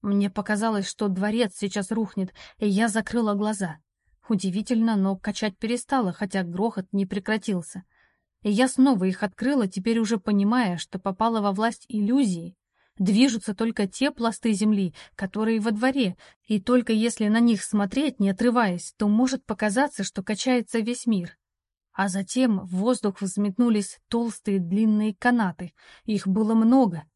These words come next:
Они рванули к горящему зданию и закрыли собой всё. Стало темно, как и положено ночью. Они маги, маги Земли.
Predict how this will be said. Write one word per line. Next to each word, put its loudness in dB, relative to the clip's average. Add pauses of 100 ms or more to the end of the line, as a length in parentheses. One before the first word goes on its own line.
(280)
Они 4
рванули 6
к 0
горящему 0
зданию 2 (200)
и 0
закрыли 4
собой 0
всё. -4 (360)
Стало -2
темно, 0
как -10
и 0
положено 0
ночью. -4 (1120)
Они 2
маги, 0 (260)
маги 2
Земли. 0